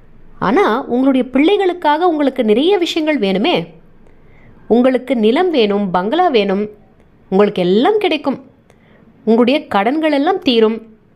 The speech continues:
எந்த பிரச்சனையும் நீங்க இல்லாம இருப்பீங்க, ஆனா உங்களுடைய உரிமையை மத்தவங்க கிட்ட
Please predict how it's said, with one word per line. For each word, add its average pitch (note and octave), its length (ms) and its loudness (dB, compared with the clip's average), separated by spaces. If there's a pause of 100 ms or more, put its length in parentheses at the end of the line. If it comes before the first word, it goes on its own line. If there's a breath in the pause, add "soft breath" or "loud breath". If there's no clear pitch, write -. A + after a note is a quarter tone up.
(160)
எந்த C#4 420 0
பிரச்சனையும் E4 400 -2
நீங்க D#4 180 2
இல்லாம A#3 420 0
இருப்பீங்க, G3 540 -2 (840 soft breath)
ஆனா B3 560 0
உங்களுடைய G3+ 420 2
உரிமையை F#4 500 2
மத்தவங்க D#4+ 460 -2
கிட்ட C4+ 200 -4